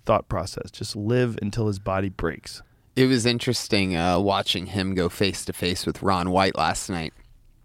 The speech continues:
Speaker 2: And the first thing that Ron said to him was, "Doug, I'm sorry.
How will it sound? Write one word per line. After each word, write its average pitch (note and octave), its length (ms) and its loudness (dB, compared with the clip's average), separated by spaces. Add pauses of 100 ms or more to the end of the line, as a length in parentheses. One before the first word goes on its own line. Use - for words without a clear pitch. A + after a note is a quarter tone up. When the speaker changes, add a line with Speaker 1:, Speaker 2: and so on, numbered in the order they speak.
(300)
Speaker 2:
And C3+ 100 4
the A#2 100 4
first - 360 2
thing A#2+ 160 2
that G#2+ 140 -2
Ron A2+ 340 2
said G#2 320 2
to D#2+ 160 4
him D2 220 0 (400)
was, F2 520 2 (600)
"Doug, B2 360 6
I'm G#2 140 2
sorry. A2 640 6